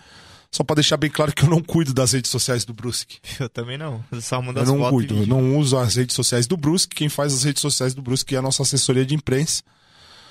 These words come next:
Speaker 1: Mas enfim, né, eles têm, principalmente o Dirley, tem sempre uma forma de querer, eh,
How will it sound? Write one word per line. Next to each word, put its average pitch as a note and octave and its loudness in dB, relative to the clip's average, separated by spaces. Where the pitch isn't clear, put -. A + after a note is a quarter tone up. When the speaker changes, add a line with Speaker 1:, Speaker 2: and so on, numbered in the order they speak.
Speaker 1:
Mas D3+ 2
enfim, A#2+ 2
né, D3+ 0
eles C#3 0
têm, D3+ 2
principalmente G3 -2
o - -6
Dirley, E3+ 0
tem F3 -2
sempre E3 -2
uma F3 -2
forma D3 -2
de C#3 -6
querer, C3+ 0
eh, A#1+ -12